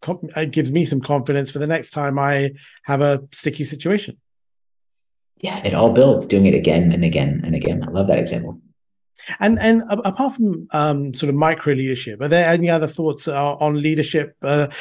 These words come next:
Speaker 1: because I, I do think that that's something that, you know, a lot of people, y-, people think that they should be born leaders,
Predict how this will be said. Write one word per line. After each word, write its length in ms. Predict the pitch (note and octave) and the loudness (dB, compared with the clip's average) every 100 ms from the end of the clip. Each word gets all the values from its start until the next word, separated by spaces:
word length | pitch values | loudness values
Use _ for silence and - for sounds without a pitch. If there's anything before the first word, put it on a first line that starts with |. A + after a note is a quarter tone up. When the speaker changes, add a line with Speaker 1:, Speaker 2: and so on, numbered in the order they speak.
| - - | -8 2
Speaker 1:
because 180 | D#3 | 4
I, 200 | F3+ G3+ | 6 4
I 40 | E3+ | 2
do 220 | D#3+ G3+ | 4 2
think 180 | F#3+ D#3+ | 2 0
that 140 | C#3+ | 0
that's 240 | D#3+ D#3+ - | 0 0 0
something 400 | D#3+ C3 C#3+ C#3 | -2 0 0 2
that, 200 | C#3 C#3 - - - | 0 -2 -16 -18 0
you 100 | D3+ | 4
know, 140 | D3+ | 4
a 40 | D3 | 4
lot 180 | E3+ D#3+ | 4 4
of 140 | - | 2
people, 480 | E3+ D#3+ C#3+ C#3+ C#3 | 2 2 2 2 2
y-, 200 | F#3 F#3+ - - | 0 0 -8 -2
people 200 | - F#3+ | 4 4
think 280 | F3+ F3+ D#3 | 6 2 4
that 200 | D3+ D#3 E3 | 2 2 -2
they 340 | E3+ D3 D3 | -6 -2 -2
should 140 | D#3 | 2
be 80 | C#3+ | 2
born 460 | C3+ D3+ D3+ D3+ C#3 | 2 6 6 6 6
leaders, 560 | E3+ D#3 A#2 - - | 6 4 0 -6 -18